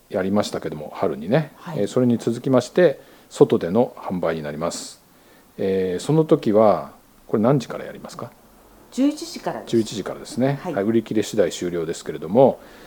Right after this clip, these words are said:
Speaker 1: さあ、どんな野菜がやってくるんですか？
Speaker 2: えっと、今はまだ、あの、ナスとかピーマン類は、
Speaker 1: うん。
Speaker 2: えっと、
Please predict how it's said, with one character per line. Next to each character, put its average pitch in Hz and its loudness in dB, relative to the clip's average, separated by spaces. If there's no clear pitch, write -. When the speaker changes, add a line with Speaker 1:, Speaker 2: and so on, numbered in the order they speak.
Speaker 1:
さ 123 8
あ、 98 4
ど 143 8
ん 175 8
な 117 6
野 92 4
菜 95 -2
が 90 0
や 90 -2
っ - -6
て 101 -4
く 113 0
る 92 -4
ん - -8
で 78 -10
す 107 -10
か？ 120 0
Speaker 2:
え 214 2
っ 240 0
と、 226 4
今 339 4
は 302 8
ま 240 6
だ、 185 2
あ 185 -4
の、 165 -4
ナ 196 -4
ス - -14
と 196 -2
か 180 -2
ピ 220 -4
ー 208 0
マ 214 0
ン 208 -2
類 208 -2
は、 170 2
Speaker 1:
う 110 -4
ん。 95 -4
Speaker 2:
え 165 -6
っ - -16
と、 151 -6